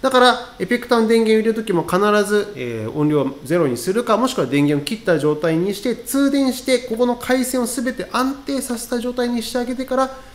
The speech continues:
電源を入れるということをしてあげるわけなんです。そんな感じで考えていくと、なぜやってはいけないのか、そしてこういうシチュエーションの時はどうしたらいいのかっていうのがなんとなくおのずと、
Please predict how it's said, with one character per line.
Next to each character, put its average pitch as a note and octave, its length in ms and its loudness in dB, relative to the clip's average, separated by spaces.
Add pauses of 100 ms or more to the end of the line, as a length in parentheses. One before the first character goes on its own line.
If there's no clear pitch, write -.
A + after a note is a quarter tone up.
電 D3 160 2
源 C3 200 0
を A#2+ 60 -6
入 A2 60 -6
れ G#2 80 -10
る G2+ 60 -14
と - 120 -12 (420)
い E3 60 -2
う D#3+ 80 0
こ E3 100 -4
と D#3 100 -4
を C3 40 -2
し - 80 -10
て B2 60 -2
あ - 20 -6
げ A#2 80 -6
る A2+ 80 -4
わ G#2 60 -6
け A#2 80 -8
な A2 60 -6
ん G2+ 40 -8
で G2+ 100 -8
す。 - 300 -16 (140)
そ - 160 -4
ん F4 80 4
な F#4 120 2
感 D#4+ 200 4
じ C#4+ 100 -4
で C4+ 100 -2
考 C4 100 0 (220)
え B3 100 2
て E3 120 -4
い B2+ 100 -2
く C3 120 -8
と、 D3 220 0
な F#3 300 4
ぜ C4+ 360 4
や C#3 120 -2
っ - 80 -6
て F3 80 0
は B2+ 100 2
い A2+ 60 -6
け C#3 100 -6
な C#3 60 0
い A#2+ 60 0
の A2+ 80 -4
か、 A#2 260 -6
そ A#3+ 160 -4
し - 80 -6
て C4 160 0
こ C4+ 220 -2
う C#4 80 4
い C4 40 2
う - 20 0
シ B3+ 100 -4
チ C#4 60 -2
ュ C#4 40 0
エ - 20 0
ー - 20 -2
シ C4+ 60 -6
ョ C4 40 -2
ン - 40 0
の A#3+ 60 -4
時 B3 160 -2
は C3+ 80 0
ど F#3 160 2
う A3 40 6
し A3 80 -6
た A3+ 80 0
ら G3 80 4
い D3+ 40 2
い - 20 0
の A#2+ 80 -4
か C#3 100 -6
っ - 40 -4
て - 60 -10
い - 40 -8
う - 20 -4
の - 20 -2
が D#3 40 0
な E3 80 4
ん G3+ 60 0
と A#3+ 80 2
な - 40 -2
く - 100 -8
お C3+ 40 -2
の C3 100 0
ず A2+ 120 -6
と、 B2+ 120 -10